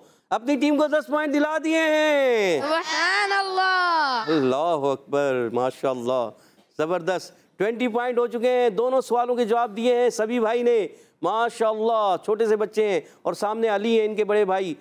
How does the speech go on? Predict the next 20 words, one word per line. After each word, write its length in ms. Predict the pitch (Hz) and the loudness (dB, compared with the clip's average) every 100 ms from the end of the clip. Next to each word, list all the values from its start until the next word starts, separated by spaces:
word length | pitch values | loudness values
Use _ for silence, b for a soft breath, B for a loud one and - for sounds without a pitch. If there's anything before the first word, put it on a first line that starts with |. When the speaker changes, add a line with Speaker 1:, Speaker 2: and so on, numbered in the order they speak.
| b _ | b _
Speaker 1:
مگر 200 | 156 175 | -4 -2
وہ 440 | 175 180 190 165 143 | 2 2 4 2 0
جواب 340 | 127 143 165 | 0 0 0
نہیں 100 | 156 | 0
دے 120 | 160 | 0
پا 160 | 139 143 | 0 -2
رہے۔ 80 | 139 | -2
چلیں، 300 | 175 190 202 - B _ 160 156 - | -2 0 -2 -4 B _ -6 -6 -2
ٹیم 200 | 208 208 | -2 0
بی 140 | 226 | 0
کی 120 | 220 | 0
طرف 180 | 214 220 | -2 -2
بڑھتے 280 | 202 196 214 | -2 -2 -2
ہیں 100 | 202 B B B | -2 B B B
اور 240 | 170 190 196 | -2 0 0
بتائیے، 380 | 180 208 226 | -2 -2 0
وَيَطُوفُ 520 | 214 220 220 240 233 220 | 2 2 2 0 0 -2
عَلَيْهِمْ 360 | 214 240 220 | -2 -2 0
وِلْدَانٌ، 720 | 226 226 226 233 226 208 262 269 254 240 220 180 127 110 - _ _ _ _ _ 143 | 0 0 -2 -2 -2 0 0 2 4 4 4 4 2 -4 -16 _ _ _ _ _ -2
وِلْدَانٌ۔ 760 | 185 202 170 175 170 151 139 | 0 0 0 0 0 0 0